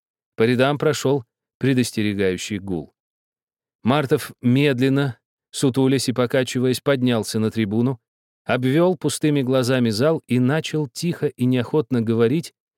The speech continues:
что проект декрета о посылке продовольственных рабочих отрядов нуждается, мол, в более точной юридической и стилистической редакции. Например, пункт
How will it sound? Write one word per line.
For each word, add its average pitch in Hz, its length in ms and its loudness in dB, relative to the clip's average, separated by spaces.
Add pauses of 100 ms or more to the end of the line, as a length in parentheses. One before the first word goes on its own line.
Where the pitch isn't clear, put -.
(200)
что - 180 -4
проект 156 300 2
декрета 127 560 0
о 139 40 0
посылке 135 520 -2
продовольственных 135 800 0
рабочих 113 420 0
отрядов 123 480 -2 (400)
нуждается, 151 540 0
мол, 170 200 0 (400)
в 90 140 -8
более 180 400 2
точной 170 560 0
юридической 139 880 0
и 156 180 -4
стилистической 123 840 -4
редакции. 151 580 -4 (480)
Например, 151 520 2 (360)
пункт 175 380 0